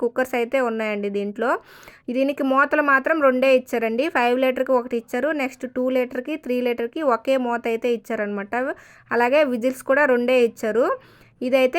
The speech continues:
చాలా బాగుంది, నాకు ఈ చిన్ని కుక్కర్ అయితే చాలా బాగా నచ్చింది, అందుకోసమే నేను ఈ సెట్ అయితే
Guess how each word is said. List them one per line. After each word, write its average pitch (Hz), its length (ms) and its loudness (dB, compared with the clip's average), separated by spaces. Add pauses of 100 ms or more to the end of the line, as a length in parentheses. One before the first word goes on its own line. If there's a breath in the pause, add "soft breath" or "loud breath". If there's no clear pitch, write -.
(120)
చాలా 254 440 4
బాగుంది, 247 520 4
నాకు 240 240 -2
ఈ 226 100 -6
చిన్ని 247 280 -4
కుక్కర్ 254 300 -2
అయితే 247 240 0
చాలా 220 380 4
బాగా 220 260 0
నచ్చింది, 214 420 -4 (200)
అందుకోసమే 233 560 -4
నేను 233 200 -2
ఈ 226 80 -8
సెట్ 202 260 -8
అయితే 220 200 -4